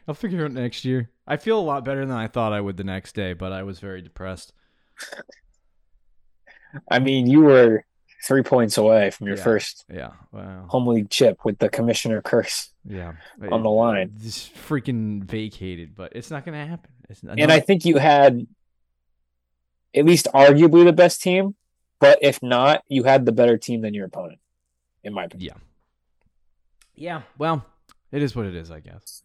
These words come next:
Speaker 1: But onwards and upwards. If you won, let's get started for next year. Why not?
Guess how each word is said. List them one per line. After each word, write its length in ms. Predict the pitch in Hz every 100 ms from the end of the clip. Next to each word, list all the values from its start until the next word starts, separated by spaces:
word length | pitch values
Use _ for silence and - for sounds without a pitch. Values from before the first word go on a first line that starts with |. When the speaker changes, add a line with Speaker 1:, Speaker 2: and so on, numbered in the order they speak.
| _ _ -
Speaker 1:
But 340 | 175 175 - _ _ _
onwards 680 | 214 254 233 165 151 147 - _ 160
and 140 | 170
upwards. 520 | 151 120 110 110 _ _ _
If 160 | - 151
you 120 | 175
won, 420 | 165 156 160 160 _ -
let's 160 | 160 208
get 120 | 190
started 300 | - 180 156
for 100 | 160
next 300 | 160 160 -
year. 120 | 90
Why 160 | 104 123
not? 280 | 123 -